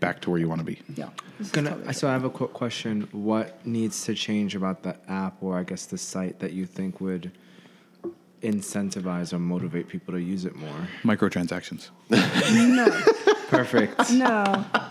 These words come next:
Speaker 2: no. Um, s-, uh,
Speaker 4: I think there could be more targeted versions of the game.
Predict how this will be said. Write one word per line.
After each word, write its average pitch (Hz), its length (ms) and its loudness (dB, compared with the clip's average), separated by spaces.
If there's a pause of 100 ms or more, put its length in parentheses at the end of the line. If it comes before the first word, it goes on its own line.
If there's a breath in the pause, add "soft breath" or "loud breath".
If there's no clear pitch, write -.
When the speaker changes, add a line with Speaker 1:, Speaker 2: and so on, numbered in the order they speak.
Speaker 2:
no. 214 440 4
Um, 220 640 2 (1800 loud breath)
s-, - 240 -8
uh, - 840 -8
Speaker 4:
I 123 60 6
think 175 220 6
there 185 80 6
could 165 160 4
be 139 80 10
more 120 160 8
targeted 87 500 4
versions - 380 0
of 82 100 2
the - 80 2
game. - 340 0